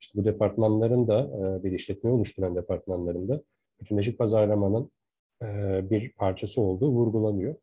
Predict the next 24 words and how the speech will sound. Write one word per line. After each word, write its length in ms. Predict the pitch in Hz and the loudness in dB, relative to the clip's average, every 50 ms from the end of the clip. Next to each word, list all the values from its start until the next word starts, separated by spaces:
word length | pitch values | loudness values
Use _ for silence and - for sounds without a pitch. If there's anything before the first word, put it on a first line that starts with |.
| _ _ _ _ _ _ _ - | _ _ _ _ _ _ _ -14
<clears throat> 500 | - - - _ - - - 110 98 98 | -14 -14 -14 _ -14 -12 -12 -12 -12 -8
Çünkü, 300 | - 131 139 135 135 135 127 131 131 131 | -4 -4 -4 -2 0 0 2 2 0 0
e, 420 | 113 107 107 104 104 107 107 104 101 | -2 -2 -2 -2 0 0 -2 -2 -2
bu 80 | 113 | -2
departmanlar 720 | 113 113 - - 117 117 - 120 117 113 113 120 120 117 | -2 -2 -2 -2 -4 -2 -2 -2 0 0 0 0 0 0
aslında 440 | 120 113 104 98 - - 113 117 104 | -2 -2 -4 -6 -4 -2 -2 0 0
bir 80 | 110 110 | 0 -2
işletmeyi 440 | 107 - - 110 104 - 131 135 123 | -4 -4 -4 -8 -6 -4 -2 -2 0
markalaştırmaya 760 | 113 113 113 113 - 110 110 104 - - - 110 110 110 107 | 0 0 0 0 -2 -2 -2 -4 -4 -6 -8 -4 -2 -2 -2
götüren, 400 | 101 101 98 101 - 131 156 165 - _ _ _ _ _ _ _ _ _ _ _ _ - | -2 -2 -4 -4 -4 -6 -6 -6 -10 _ _ _ _ _ _ _ _ _ _ _ _ -4
e, 40 | 110 | -2
yardımcı, 880 | 107 104 104 110 110 110 113 107 117 117 113 107 120 123 117 110 - - _ - 110 | -2 0 2 4 4 4 4 4 2 2 2 2 2 2 2 0 -2 -6 _ -12 -10
e, 360 | 104 101 95 95 92 92 98 - - - | -8 -6 -6 -6 -6 -6 -8 -10 -10 -6
alanlar 540 | 104 101 95 92 98 98 98 101 98 85 | -4 -2 -2 0 0 0 0 0 0 -2
diyelim. 280 | 82 76 76 76 69 - _ _ _ _ _ _ _ _ _ _ _ _ - | -4 -6 -10 -12 -14 -16 _ _ _ _ _ _ _ _ _ _ _ _ -10
E, 60 | 101 92 92 90 92 101 107 | -8 -6 -6 -6 -6 -4 -2
yani 240 | 101 104 101 98 | -2 0 0 0
birini 300 | 101 107 104 107 107 107 | 2 2 2 2 2 0
diğerinin 400 | 104 104 104 101 104 101 104 107 | 2 2 2 2 0 0 0 0
önünde 480 | 101 95 95 95 92 110 117 120 127 123 - | -2 -2 -2 -2 -2 0 -2 -2 -4 -8 -14
tutamayız. 440 | _ _ - 104 95 82 78 - - | _ _ -4 -2 -2 -2 -2 -4 -4
Hepsi 240 | 101 95 - - 98 | -4 -4 -4 -6 -8
çok 200 | - - 85 87 | -8 -6 -6 -4
önemlidir. 520 | 85 85 85 82 82 85 90 123 151 - | -4 -4 -4 -4 -4 -4 -4 -4 -6 -6